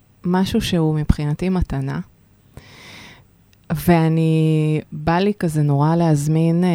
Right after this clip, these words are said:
נשים שמאזינות לי, לחשוב רגע על הסיפורים של החיים שלהן, ועל איזושהי דרך שבה הן יכולות, כשיש את הרצון, אוקיי? כאילו, לא כל אחת זה מעניין אותה.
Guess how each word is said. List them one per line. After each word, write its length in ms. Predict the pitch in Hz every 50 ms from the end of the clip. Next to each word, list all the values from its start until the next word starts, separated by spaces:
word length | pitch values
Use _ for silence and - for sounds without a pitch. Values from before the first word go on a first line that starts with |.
| 160 151 151 147 147
נשים 580 | 147 151 - - - 185 180 175 175 185 208 226 - _ _ _ _ _ -
שמאזינות 840 | - - 156 147 147 147 151 147 160 147 151 160 185 196 - -
לי, 220 | 170 156 156 175 190 - _ _ _ _ _ _ -
לחשוב 420 | 170 156 - - 233 240 254 247
רגע 320 | 233 220 214 202 196 180
על 80 | 156 151
הסיפורים 500 | 156 - - 156 - - 151 151 170 190
של 140 | - 202 180
החיים 340 | 156 - - 147 156 165 170
שלהן, 420 | - 175 160 151 143 156 185 240 - _ _ _ _ - - - - - _ _ - - - - - - - - - - - - - - - - - - - - - -
ועל 260 | - 185 180 175 170 170 -
איזושהי 440 | 208 247 262 294 - - 233 196 180
דרך 380 | 156 175 185 202 226 226 -
שבה 300 | - 190 170 156 170 175
הן 260 | 175 170 190 196 196
יכולות, 640 | 202 196 185 - - 175 165 165 160 160 - - - - - - - - - - - -
כשיש 400 | - - - 185 180 202 233 233
את 80 | - - 247 196 175 - - - -
הרצון, 600 | - 143 160 - - - 240 208 170 139 127 - -
אוקיי? 360 | 147 151 - - 185 185 180 175
כאילו, 220 | - - - 147 143 - -
לא 140 | 160 170 190
כל 180 | - - 226 190
אחת 380 | - - - 151 156 147 -
זה 340 | - 151 147 143 139 139 143 143 123 - 151 - - - - 135 127 - -
מעניין 400 | 147 143 143 143 151 160 156 -
אותה. 200 | - - - -